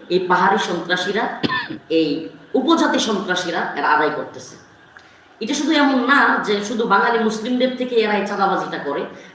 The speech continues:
বরং তাদের নিজেদের লোক, তাদের নিজেদের, আহ, জনগোষ্ঠীর যারা আছে তাদের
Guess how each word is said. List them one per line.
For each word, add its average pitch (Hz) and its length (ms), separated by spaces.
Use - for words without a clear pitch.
বরং 247 280
তাদের 240 320
নিজেদের 269 500
লোক, 240 360
তাদের 208 280
নিজেদের, 233 760
আহ, - 600
জনগোষ্ঠীর 247 680
যারা 160 240
আছে - 300
তাদের 214 220